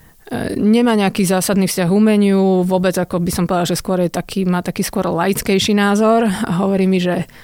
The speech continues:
„Nina, toto nie, toto nie je možné, že, že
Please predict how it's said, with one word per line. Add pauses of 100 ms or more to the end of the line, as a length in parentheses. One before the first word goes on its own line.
(300)
„Nina,
toto
nie,
toto
nie
je
možné,
že, (240)
že